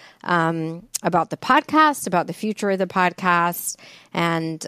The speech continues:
um, some other really exciting things that I'm launching. Um, all of that said, I would love to hear from you.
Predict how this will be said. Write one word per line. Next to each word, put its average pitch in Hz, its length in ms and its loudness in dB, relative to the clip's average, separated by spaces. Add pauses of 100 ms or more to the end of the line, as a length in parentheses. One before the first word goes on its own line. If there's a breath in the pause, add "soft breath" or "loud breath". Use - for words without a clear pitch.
um, 160 760 -2
some - 180 -4
other 247 340 2
really 170 400 0
exciting 156 480 -4
things 156 300 -6
that 151 160 -4
I'm 147 140 -4
launching. 214 500 0 (960)
Um, 185 420 0 (520 loud breath)
all 247 180 6
of 285 120 0
that 254 240 2
said, 190 560 4 (200)
I 185 240 4
would 196 160 -2
love 185 240 2
to 175 80 -2
hear 170 240 -2
from 156 260 -8
you. 147 360 -4